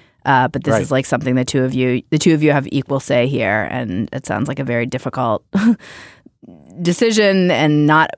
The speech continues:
Speaker 1: some, someone has to sacrifice, right? There's no, like, compromise. Maybe there's a compromise. I don't know. Um, but, like,
Speaker 2: It's hard. I mean, it also
Speaker 1: yeah.
Speaker 2: makes it harder that you're in the middle of the divorce, right? This is not the exact time where either of you probably are in the mood to compromise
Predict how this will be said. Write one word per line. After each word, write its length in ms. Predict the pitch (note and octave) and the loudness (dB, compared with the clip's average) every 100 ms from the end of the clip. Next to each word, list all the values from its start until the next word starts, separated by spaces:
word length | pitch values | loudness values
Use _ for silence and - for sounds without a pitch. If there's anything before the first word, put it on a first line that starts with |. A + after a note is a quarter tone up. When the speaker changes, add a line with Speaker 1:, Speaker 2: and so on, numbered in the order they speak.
| - | -4
Speaker 1:
some, 280 | - D#3+ | 0 0
someone 300 | D3+ E3 E3+ | 2 2 4
has 160 | E3 D3+ | 4 2
to 60 | D3 | 0
sacrifice, 580 | D#3 D#3 C#3 C3+ G#2 | -2 0 -2 -2 -2
right? 180 | - A#2+ | -2 -2
There's 160 | C3+ C#3+ | -2 0
no, 100 | C3+ | 0
like, 160 | C3+ | 0
compromise. 600 | - B2+ B2+ B2 G2 F2+ | -2 -6 -4 -4 -2 0
Maybe 180 | A#3 A#3 | 2 2
there's 160 | D3+ C#3 | 2 -2
a 60 | |
compromise. 500 | - - D#3 D3 - - | -6 -8 -6 -6 -6 -4
I 80 | |
don't 220 | A#2 G#2+ E2+ | -4 -4 -4
know. 220 | G2+ F3 - | -6 -8 -4
Um, 400 | D3 A#2 A2 C#3+ | -2 0 -2 -2
but, 200 | C#3+ F2+ | -2 0
like, 160 | B2 | 0
Speaker 2:
It's 100 | G#2+ | 0
hard. 260 | B2 G2 F#2 | 0 -2 0
I 100 | A#2 | 2
mean, 140 | C3 | 4
it 60 | C#3 | 4
also 260 | D3 D3 D#3+ | 4 2 2
Speaker 1:
yeah. 60 | |
Speaker 2:
makes 200 | C3 A#2 | 0 0
it 140 | B2 F#2+ | 0 -2
harder 520 | - D#3 C3 F#2+ F2+ | -4 -2 0 2 2
that 260 | F#2+ E2+ F#2 _ | 0 -2 -6 _
you're 280 | G#2 F#2+ | -4 0
in 180 | F#2+ F#2+ | 0 -2
the 80 | G2 | -2
middle 240 | F#2 F#2 | -2 -2
of 80 | F2 | -2
the 60 | F2+ | -4
divorce, 420 | F2+ E2+ D2 - | -4 -4 -8 -8
right? 180 | E2 F2+ | -6 -4
This 160 | F#2 | -2
is 200 | G#2+ F2 - - _ - | -2 -4 -8 -20 _ -6
not 440 | G2+ A2 G#2+ - | -2 0 -2 -4
the 220 | A#2+ G#2+ | -8 -2
exact 380 | F#2+ F2+ F#2 - | -2 2 0 0
time 380 | - F2 D#2+ D#2 | -6 -4 -4 -4
where 220 | E2 E2 F2 | -2 -2 0
either 300 | G#2+ F#2+ E2 | 0 2 0
of 80 | |
you 100 | E2+ | -2
probably 500 | E2 - E2+ F2 F2+ | -4 -4 -4 -2 -2
are 120 | E2+ E2 | 0 -2
in 80 | |
the 100 | E2 | -2
mood 380 | E2+ E2+ F2+ F2+ | -6 -2 -2 -2
to 100 | - | -6
compromise 720 | - - F2+ F2+ D#2 D#2 D#2 | -6 -6 -4 -4 -6 -8 -8